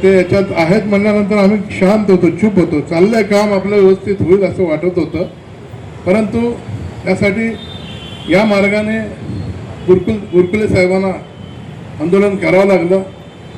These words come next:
आणि खास करून माझ्या आज समाजात बघतो, वीरशैव समाजामध्ये आजपर्यंत आमच्या महिला कधी उपोषणला बाहेर पडले नाही. मला गुंगेताई आहेत,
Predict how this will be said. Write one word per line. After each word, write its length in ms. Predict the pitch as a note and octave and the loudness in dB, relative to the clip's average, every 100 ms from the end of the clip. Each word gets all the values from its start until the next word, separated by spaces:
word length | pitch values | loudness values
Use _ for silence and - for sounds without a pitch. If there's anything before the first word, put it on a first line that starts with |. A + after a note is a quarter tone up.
| - - | -18 -6
आणि 160 | D#3+ F#3+ F#3 F3 | 2 2 2 0
खास 260 | G#3+ G#3 | 0 0
करून 240 | G3+ G#3 G3+ F#3+ | 0 2 2 0
माझ्या 320 | E3+ F3+ G#3 G3+ - - F#3 | 0 2 2 0 -4 -6 -2
आज 120 | F#3 | 0
समाजात 360 | F#3 F#3 G3 G3 | 0 2 2 0
बघतो, 400 | F3+ E3 - F3+ | 0 -2 0 2
वीरशैव 400 | E3 E3 G3 F#3 | 2 0 0 0
समाजामध्ये 680 | F#3 F#3 F#3 F#3 F3+ F#3 F3+ | 0 0 0 0 0 0 2
आजपर्यंत 560 | E3+ - E3 F3 E3+ | 0 0 2 2 0
आमच्या 320 | E3+ E3 F3+ | -2 0 0
महिला 280 | F3 C#3+ F3+ | 0 2 0
कधी 340 | F#3 F3+ F3+ C#3 - - - - - - - - - - | 0 2 2 2 -4 -16 -18 -18 -18 -18 -16 -16 -12 -10
उपोषणला 500 | D3 F3 F3 F3 E3 | -4 -2 0 0 0
बाहेर 240 | D3 D3 | 0 0
पडले 340 | - C3 B2 A#2+ | -2 -6 -6 -6
नाही. 140 | A2+ | -8
मला 880 | G#2 G#2 - - - - - - C#3+ | -10 -12 -14 -16 -16 -16 -14 -10 -4
गुंगेताई 520 | C#3+ D3+ D#3 D3 D3 | 0 2 2 2 2
आहेत, 320 | C#3 C3 C3+ | 2 2 -2